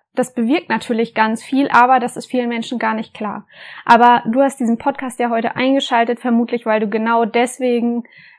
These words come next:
ähm, hier bist, weil du irgendwie deine Vergangenheit heilen willst oder weil du endlich mit etwas abschließen möchtest oder so.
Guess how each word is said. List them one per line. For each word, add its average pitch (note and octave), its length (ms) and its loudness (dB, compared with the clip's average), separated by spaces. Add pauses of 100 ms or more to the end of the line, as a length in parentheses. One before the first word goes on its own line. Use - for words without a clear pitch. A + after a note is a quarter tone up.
ähm, G#3+ 680 2
hier D#4+ 240 4
bist, C#4+ 320 0
weil A#3+ 300 4
du B3+ 200 -2
irgendwie A#3+ 440 0
deine A#3 220 -4
Vergangenheit A3+ 600 -6
heilen B3 460 0
willst A#3 400 -4
oder A3+ 240 0
weil G#3+ 140 0
du G#3+ 80 -2
endlich A3 380 -4
mit G#3+ 140 -4
etwas G3+ 340 -8
abschließen B3+ 500 -2
möchtest A#3 360 -6
oder G#3+ 200 -4
so. A3 200 -8